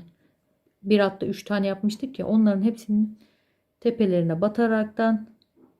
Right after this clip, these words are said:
ikili trabzan. Bu sıramızda sadece ikili trabzanlarımızı yaparaktan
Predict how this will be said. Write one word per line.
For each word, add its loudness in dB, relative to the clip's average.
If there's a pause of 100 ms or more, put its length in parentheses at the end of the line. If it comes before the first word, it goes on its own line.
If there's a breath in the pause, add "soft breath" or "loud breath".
(1040)
ikili 2 (760)
trabzan. -4 (1120)
Bu 0
sıramızda 0
sadece -4 (600)
ikili -2
trabzanlarımızı -2
yaparaktan -2